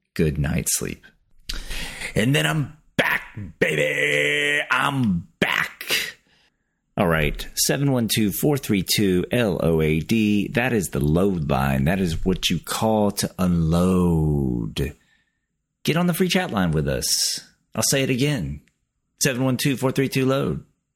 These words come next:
Seven one two four three two L O A D. Seven one two four three two load.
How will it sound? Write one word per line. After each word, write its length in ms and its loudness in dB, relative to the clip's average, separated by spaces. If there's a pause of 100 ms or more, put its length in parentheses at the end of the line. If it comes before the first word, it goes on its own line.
(120)
Seven 240 0
one 100 2
two 120 0
four 160 0
three 200 0
two 440 0
L 200 2
O 100 2
A 80 2
D. 1700 0
Seven 380 0
one 100 0
two 140 -4
four 160 -4
three 180 -2
two 180 -2
load. 520 2